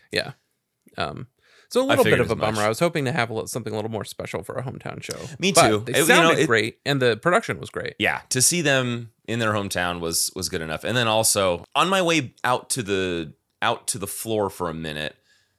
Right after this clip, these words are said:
Speaker 2: um, I noticed that somebody was talking with Robin. On my way back, about fifteen, twenty minutes later, at the end of the set before Jimmy came on,
Speaker 1: The Maine,
Speaker 2: I just
Speaker 1: yeah.
Speaker 2: happened to, yeah,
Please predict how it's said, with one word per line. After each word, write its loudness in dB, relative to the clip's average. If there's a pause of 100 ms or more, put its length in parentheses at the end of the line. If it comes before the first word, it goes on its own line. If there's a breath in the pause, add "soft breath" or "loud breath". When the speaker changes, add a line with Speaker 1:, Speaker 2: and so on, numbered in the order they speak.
(160)
Speaker 2:
um, -2
I -2
noticed 0
that 0
somebody 0
was -4
talking -2
with -12
Robin. -2
On -2
my 0
way 0
back, 0 (180)
about -2
fifteen, -4
twenty -4
minutes -4
later, -4 (160)
at -20
the -6
end -2
of -4
the 0
set 0
before -4
Jimmy -6
came -10
on, -8 (600)
Speaker 1:
The -4
Maine, 0
Speaker 2:
I 4
just 0
Speaker 1:
yeah. -2
Speaker 2:
happened 0
to, -4
yeah, 0